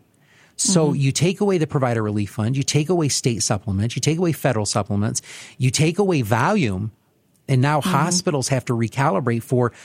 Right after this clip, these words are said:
Speaker 1: what is our core responsibilities. I'm telling you,
Speaker 2: Right.
Speaker 1: nothing,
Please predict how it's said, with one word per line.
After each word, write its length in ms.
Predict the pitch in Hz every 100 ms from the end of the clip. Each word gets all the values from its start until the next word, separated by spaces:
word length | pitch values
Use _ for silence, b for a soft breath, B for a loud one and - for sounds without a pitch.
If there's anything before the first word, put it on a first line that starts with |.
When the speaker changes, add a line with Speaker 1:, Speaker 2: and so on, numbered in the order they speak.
| B B B
Speaker 1:
what 420 | 113 101 101 110 175
is 160 | 180
our 140 | 120 104
core 420 | - 139 139 147
responsibilities. 1160 | 127 - 123 117 - 101 104 104 90 104 - - _ -
I'm 160 | 151
telling 320 | 147 160 151
you, 80 | 107
Speaker 2:
Right. 180 | 175 165 B B
Speaker 1:
nothing, 760 | 127 139 160 - 190 131 117